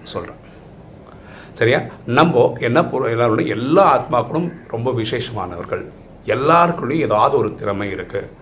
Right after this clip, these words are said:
So நம்ம யார்கிட்டயாவது ஏதாவது பார்க்கறதா இருந்தா அவங்க அவங்களோட திறமைகளை மட்டும் எடுத்துக்கிட்டா நல்லது இல்லையா? அப்போ எல்லாருக்கிட்டையும் ஒரு நன்மை எடுக்கும்போது அந்த நன்மை நமக்குள்ள வளரும் போது நமக்கு ஒரு நன்மையான குணம்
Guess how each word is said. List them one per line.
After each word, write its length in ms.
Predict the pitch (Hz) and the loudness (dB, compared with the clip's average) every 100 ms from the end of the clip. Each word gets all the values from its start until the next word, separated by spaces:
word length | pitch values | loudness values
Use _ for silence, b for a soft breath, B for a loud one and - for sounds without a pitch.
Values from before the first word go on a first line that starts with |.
| B B B | B B B
So 140 | 170 | 2
நம்ம 80 | 147 | 4
யார்கிட்டயாவது 440 | 117 123 151 185 185 | 4 4 4 4 4
ஏதாவது 360 | - 147 147 - | 4 4 2 0
பார்க்கறதா 580 | 113 - 110 107 98 101 | -2 0 0 2 0 -2
இருந்தா 400 | 135 160 104 - | 0 0 2 -2
அவங்க 240 | - 123 127 | 0 0 0
அவங்களோட 200 | 120 107 | 0 0
திறமைகளை 420 | 120 131 123 110 | 2 2 2 0
மட்டும் 280 | 101 - 117 | 0 -4 -8
எடுத்துக்கிட்டா 320 | 107 101 101 | -6 -6 -6
நல்லது 260 | 101 101 - - B B B B B B - | -6 -10 -14 -20 B B B B B B -6
இல்லையா? 220 | 117 110 - B B | -2 -2 -2 B B
அப்போ 340 | - - 147 - - | 0 2 0 -4 -2
எல்லாருக்கிட்டையும் 420 | 139 165 202 208 | 6 8 8 8
ஒரு 60 | 190 | 6
நன்மை 340 | 131 139 160 | 4 2 4
எடுக்கும்போது 760 | 151 135 135 117 135 127 107 - - - | 4 4 0 2 4 4 2 0 -10 -8
அந்த 200 | 127 123 | -4 -2
நன்மை 280 | 127 156 | 0 0
நமக்குள்ள 440 | 143 113 135 135 127 | 0 0 -2 0 2
வளரும் 300 | 117 113 110 | 2 2 0
போது 240 | 117 104 | -2 -2
நமக்கு 360 | 107 127 147 131 | 2 2 2 2
ஒரு 180 | 123 - | 2 2
நன்மையான 460 | 110 113 120 113 | 0 0 0 0
குணம் 360 | 110 107 170 | 0 -2 -2